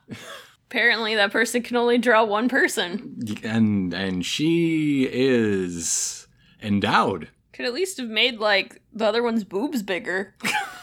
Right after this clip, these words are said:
Speaker 2: I don't
Speaker 1: At least
Speaker 2: know if you
Speaker 1: fake it.
Speaker 2: I don't know if they could get bigger. <laughs> They have severe back problems.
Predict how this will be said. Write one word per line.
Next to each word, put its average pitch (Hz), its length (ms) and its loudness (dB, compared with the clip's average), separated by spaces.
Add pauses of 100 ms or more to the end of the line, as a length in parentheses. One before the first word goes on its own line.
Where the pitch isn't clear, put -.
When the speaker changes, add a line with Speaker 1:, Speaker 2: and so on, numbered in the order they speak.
(460)
Speaker 2:
I - 140 0
don't - 60 -4
Speaker 1:
At - 0 -
least 214 180 2
Speaker 2:
know 214 160 8
if 214 80 4
you 294 60 6
Speaker 1:
fake 440 160 2
it. 208 280 -2
Speaker 2:
I 160 80 -6
don't 190 140 -2
know 175 100 2
if 160 80 0
they 147 120 4
could 151 300 -2
get 120 220 -6
bigger. - 600 -6
<laughs> - 100 -20
They 151 120 4
have 131 380 -4
severe 120 480 -2
back 113 320 -2
problems. 82 540 -8